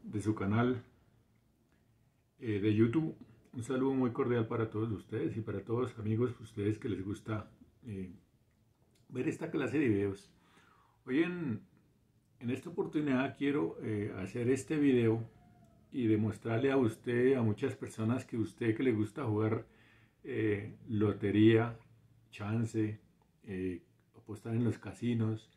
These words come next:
toda parte, pues todo, toda esta clase de juegos se trata de, de, por lo general, de quitarle la plata a usted.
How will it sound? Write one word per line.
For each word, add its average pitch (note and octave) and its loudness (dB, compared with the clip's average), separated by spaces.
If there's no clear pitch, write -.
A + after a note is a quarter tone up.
toda - -10
parte, F#3+ -6
pues A2 -4
todo, D#3 2
toda C3+ 4
esta C#3 -4
clase C#3 -4
de C3 4
juegos A2+ 4
se A#2 -2
trata G#2+ -6
de, F#2+ -4
de, A2 -4
por B2+ -4
lo A2 2
general, A2 4
de D#3+ 4
quitarle B2 -2
la C#3 0
plata A#2+ -2
a A#2 -2
usted. G2 -4